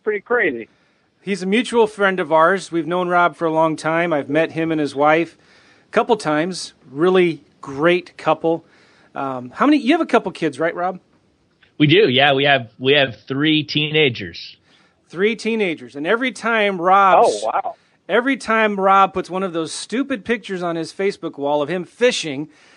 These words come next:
Speaker 2: in the mountains at
Speaker 1: Ah!
Speaker 2: some beautiful creek or stream, I'm like, "Dadgummit, why?" You know, like, "Stop that, Rob. You're making me so jealous."
Speaker 1: <laughs>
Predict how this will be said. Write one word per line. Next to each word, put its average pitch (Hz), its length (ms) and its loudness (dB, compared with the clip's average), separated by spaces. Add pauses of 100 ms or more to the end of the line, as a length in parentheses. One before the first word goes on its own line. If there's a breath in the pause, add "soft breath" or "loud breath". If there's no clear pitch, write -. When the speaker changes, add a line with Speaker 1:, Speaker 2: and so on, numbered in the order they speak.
(140 soft breath)
Speaker 2:
in 165 100 -6
the 170 80 -2
mountains 180 500 0
at 226 80 6
Speaker 1:
Ah! 294 180 6
Speaker 2:
some 165 160 -4
beautiful 208 460 2
creek 190 640 -2 (320 soft breath)
or 170 100 -2
stream, 190 520 0
I'm 170 120 2
like, 160 360 -2
"Dadgummit, 220 720 -2
why?" 190 360 -2
You 143 140 -4
know, 180 140 0
like, 175 180 0
"Stop 240 360 2
that, 156 200 0
Rob. 147 320 0
You're 165 160 -10
making 208 320 2
me 180 100 -2
so 190 180 0
jealous." 175 540 -4
Speaker 1:
<laughs> - 40 -8